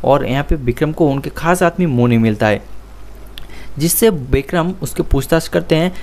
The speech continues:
वेदा के hideout के बारे में कि कहाँ छुपा हुआ है, पर मोनी कुछ नहीं बताता और यहाँ पे विक्रम गुस्से में आके उसको भी shoot कर देता है। उसके बाद यहाँ पे इस scene पे और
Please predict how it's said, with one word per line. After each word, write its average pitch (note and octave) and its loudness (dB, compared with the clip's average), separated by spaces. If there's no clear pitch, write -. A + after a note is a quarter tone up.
वेदा B2 4
के E3 2
hideout A2+ 2
के B2+ -2
बारे A2 2
में G#2+ 0
कि D3 -2
कहाँ A#2+ 0
छुपा - 2
हुआ G#2+ 0
है, - 0
पर F#3+ 6
मोनी F3 4
कुछ C#3 0
नहीं A#2 4
बताता A#2+ 2
और D#3+ 4
यहाँ C#3 2
पे C#3 4
विक्रम C3 0
गुस्से B2 -2
में D#3 2
आके C#3+ 2
उसको C#3 2
भी D3+ 2
shoot B2 4
कर A#2 2
देता A2 2
है। G2+ 4
उसके - -4
बाद A3 4
यहाँ E3 2
पे G3 6
इस - -4
scene F3+ 0
पे F3+ 2
और F3+ 4